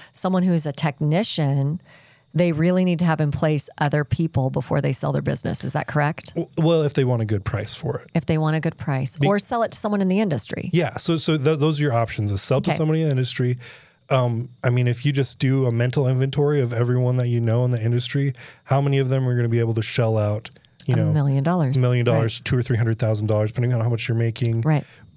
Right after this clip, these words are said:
Speaker 2: They're not gonna be able to.
Speaker 1: Right.
Speaker 2: So if you want that big, like, investor money, you need to have something that they can just plug and play with. So, um, that, that'd be the number one,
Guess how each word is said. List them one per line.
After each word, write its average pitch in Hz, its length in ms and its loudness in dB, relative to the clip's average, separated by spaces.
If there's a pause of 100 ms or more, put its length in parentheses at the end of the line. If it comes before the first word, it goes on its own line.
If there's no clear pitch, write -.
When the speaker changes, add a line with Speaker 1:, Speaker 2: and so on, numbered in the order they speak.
(320)
Speaker 2:
They're 127 120 2
not 135 140 0
gonna 120 140 0
be 110 100 0
able 101 140 -4
to. - 180 -10 (380)
Speaker 1:
Right. 131 180 -2
Speaker 2:
So 139 140 2
if 127 140 -2
you 135 100 4
want 135 320 0
that 131 220 -2
big, 131 280 0
like, 143 240 0
investor 117 500 0
money, 120 480 0 (140)
you 127 100 0
need 127 120 2
to 120 60 0
have 143 200 0
something 120 420 -2
that 113 160 -2
they 110 120 0
can 127 180 -2
just 120 140 -2 (560)
plug 110 220 0
and 104 140 -2
play 110 420 -2 (720)
with. - 420 -8 (120)
So, 107 460 0 (560)
um, 131 220 2
that, 156 380 0
that'd 143 160 2
be 156 80 0
the 139 120 0
number 131 320 2
one, 123 560 0